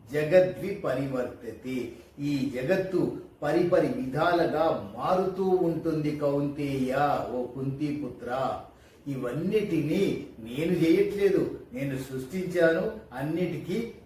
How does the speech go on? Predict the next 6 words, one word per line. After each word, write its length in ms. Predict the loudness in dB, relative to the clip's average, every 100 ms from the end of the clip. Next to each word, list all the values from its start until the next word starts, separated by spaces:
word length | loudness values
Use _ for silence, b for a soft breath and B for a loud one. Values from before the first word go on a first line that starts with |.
| -20
బాస్గా 540 | -6 2 2 2 2 4
ఉన్నాను. 520 | 4 4 4 2 0
నా 320 | -2 -2 -2 -6
అధ్యక్షతన 840 | -10 -6 -6 -6 -4 -2 0 0
మాత్రమే, 680 | 0 -2 -2 -2 -2 -4 -6 -18 -18
స్వయంగా 920 | -2 4 4 4 2 2 2 2 -4